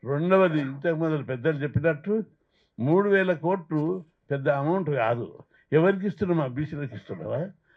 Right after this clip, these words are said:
మూడు వేల కోట్లు సెంట్రల్ ఫండ్ వస్తాయి, ఆగిపోతాయి. అరే, మూడు లక్షల కోట్ల బడ్జెట్, రాష్ట్ర బడ్జెట్లో మూడు వేల కోట్లు లెక్క కాదు. మొన్న ఎక్సైజ్ నుంచి వచ్చినాయి రెండు, మూడు వేల కోట్లు.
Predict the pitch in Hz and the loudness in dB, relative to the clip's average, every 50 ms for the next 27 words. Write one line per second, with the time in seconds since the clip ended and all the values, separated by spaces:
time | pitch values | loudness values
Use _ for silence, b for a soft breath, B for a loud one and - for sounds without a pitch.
0 | _ _ _ _ - 113 127 143 160 185 190 190 185 185 175 175 156 - 156 165 | _ _ _ _ -6 -4 0 2 2 2 2 2 2 2 0 0 -2 0 -2 -2
1 | 185 175 156 220 214 214 - 165 151 143 143 180 165 139 143 135 135 143 160 196 | -2 -2 -2 -4 -2 0 0 -2 -2 -2 -2 -4 -4 -2 -2 -2 -2 -2 0 0
2 | 202 160 - - - 180 196 220 269 - - b b b b b - 139 160 165 | 0 -2 -2 -2 -2 0 2 0 0 -2 -10 b b b b b 2 2 4 2
3 | - 151 127 117 - - 104 87 - _ _ _ _ - 120 143 180 208 196 180 | 2 -2 -6 -8 -8 -8 -10 -12 -14 _ _ _ _ -8 -4 -2 -2 0 0 0
4 | 165 170 196 202 196 190 190 180 160 - 175 156 156 143 143 147 139 - 147 139 | 0 2 2 2 2 4 4 4 2 2 -2 -2 -2 -4 -8 -10 -8 -8 -8 -4
5 | 131 139 139 135 185 190 139 135 139 143 143 - - 165 147 135 135 127 113 120 | -4 -4 -2 -2 -2 -2 -2 -2 -2 -2 -4 -4 -4 -4 -2 -4 -6 -6 -6 -10
6 | 117 - - - 127 156 226 311 - _ _ _ _ _ _ - - 151 175 180 | -10 -10 -8 -4 -2 -2 -2 -4 -8 _ _ _ _ _ _ -4 0 2 2 2
7 | 175 170 170 160 160 160 165 170 170 151 165 160 143 123 120 117 113 - 196 190 | 2 2 0 0 -2 -2 -4 -6 -4 -4 -4 -4 -4 -4 -6 -8 -6 -2 0 0
8 | 175 151 127 95 - - - _ _ _ _ - 117 139 156 170 160 151 156 156 | 2 2 0 -2 -6 -12 -20 _ _ _ _ -6 -2 0 2 4 4 2 2 0
9 | - 202 214 226 247 254 254 254 247 220 160 - 170 170 165 151 151 156 147 147 | 2 4 4 4 4 2 0 0 0 -2 -2 -4 -4 -2 -2 -2 -2 -2 -2 -2
10 | 143 139 139 139 131 127 117 - - 113 120 120 - - 82 | 0 0 0 0 0 -2 -2 -4 -6 -8 -8 -8 -10 -14 -18